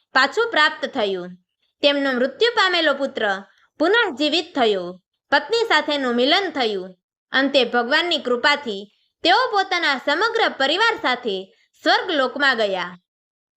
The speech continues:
શાસ્ત્રોમાં જણાવાયું છે કે અજા એકાદશીનું વ્રત કરવાથી ત્રણેય જન્મના પાપો નાશ પામે છે. આ વ્રત કરનારને અશ્વમેઘ યજ્ઞ જેટલું ફળ પ્રાપ્ત થાય છે.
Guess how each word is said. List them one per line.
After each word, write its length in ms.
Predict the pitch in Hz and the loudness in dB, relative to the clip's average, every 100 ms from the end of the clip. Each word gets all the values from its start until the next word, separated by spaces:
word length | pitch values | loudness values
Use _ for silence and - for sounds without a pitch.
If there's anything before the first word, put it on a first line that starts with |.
| _ _ _ _ _ _ _ - | _ _ _ _ _ _ _ -4
શાસ્ત્રોમાં 580 | 311 330 - 480 466 294 | -2 0 -2 0 0 0
જણાવાયું 580 | 262 269 370 349 294 240 | 0 2 2 2 2 0
છે 440 | - 196 185 196 _ _ - | -2 -4 -4 -14 _ _ -2
કે 60 | |
અજા 380 | 214 240 381 466 | 0 2 2 2
એકાદશીનું 640 | 427 349 302 294 302 277 247 | 0 0 0 -2 -2 -2 0
વ્રત 260 | 277 311 | 0 0
કરવાથી 720 | 302 285 254 233 226 190 190 _ _ - | 0 2 2 0 -6 -10 -12 _ _ 0
ત્રણેય 340 | 285 392 466 | 2 2 0
જન્મના 420 | 339 330 320 302 262 | 0 0 0 0 2
પાપો 360 | 254 254 247 | 2 0 -2
નાશ 280 | 233 254 349 - | 0 0 0 0
પામે 320 | 269 247 220 | -2 0 -2
છે. 380 | 208 202 180 185 _ _ _ - | -6 -8 -10 -12 _ _ _ -6
આ 120 | 214 | -2
વ્રત 280 | 214 302 392 311 | 2 2 2 0
કરનારને 760 | 285 277 247 233 214 185 196 _ _ - | 0 2 2 0 -4 -10 -14 _ _ -4
અશ્વમેઘ 520 | - - 453 440 285 | -2 2 2 2 0
યજ્ઞ 380 | 269 294 415 381 | 0 0 0 0
જેટલું 280 | 311 302 269 | 0 0 -4
ફળ 360 | - 339 494 | 0 0 0
પ્રાપ્ત 340 | - 277 294 285 | 0 0 0 -2
થાય 320 | 269 240 214 | -2 -2 -4
છે. 460 | 196 202 180 185 | -6 -8 -8 -10